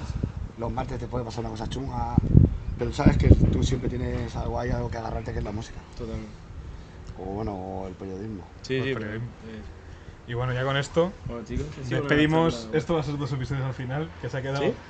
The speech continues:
Speaker 3: Nos hemos puesto aquí a hablar y es que te cuento que llevamos una hora y
Speaker 1: Edita,
Speaker 3: cuarto.
Speaker 1: no sea gandul y edita, recorta,
Speaker 3: Aquí
Speaker 1: déjalo esencial.
Speaker 3: mucho texto.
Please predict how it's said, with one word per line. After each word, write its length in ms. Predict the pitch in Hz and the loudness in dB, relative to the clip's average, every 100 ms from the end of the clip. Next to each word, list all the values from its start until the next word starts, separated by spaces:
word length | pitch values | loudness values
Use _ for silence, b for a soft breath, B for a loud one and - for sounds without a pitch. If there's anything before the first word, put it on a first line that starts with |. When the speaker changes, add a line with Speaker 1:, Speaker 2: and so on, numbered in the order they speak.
| B | B
Speaker 3:
Nos 120 | 143 147 | 6 8
hemos 100 | 170 | 10
puesto 200 | 208 220 | 10 10
aquí 100 | 202 | 12
a 60 | |
hablar 320 | 180 190 262 226 | 12 12 12 12
y 60 | 160 | 6
es 80 | |
que 100 | - | 10
te 60 | 208 | 10
cuento 140 | 208 214 | 10 8
que 40 | |
llevamos 260 | 196 220 - | 8 6 4
una 160 | 180 190 | 6 6
hora 120 | 175 | 6
y 20 | |
Speaker 1:
Edita, 200 | - 131 | 8 8
Speaker 3:
cuarto. 180 | 131 120 | 8 6
Speaker 1:
no 80 | 131 | 6
sea 100 | 165 | 6
gandul 280 | 139 135 135 | 6 4 2
y 20 | |
edita, 320 | 113 127 117 | 0 0 -2
recorta, 420 | 98 104 135 113 | -2 -4 -4 -4
Speaker 3:
Aquí 80 | 107 | -2
Speaker 1:
déjalo 220 | 120 131 123 | 2 4 4
esencial. 460 | 120 98 120 120 135 | 2 -2 -2 0 0
Speaker 3:
mucho 220 | 135 127 | 0 0
texto. 280 | 113 - | -2 -6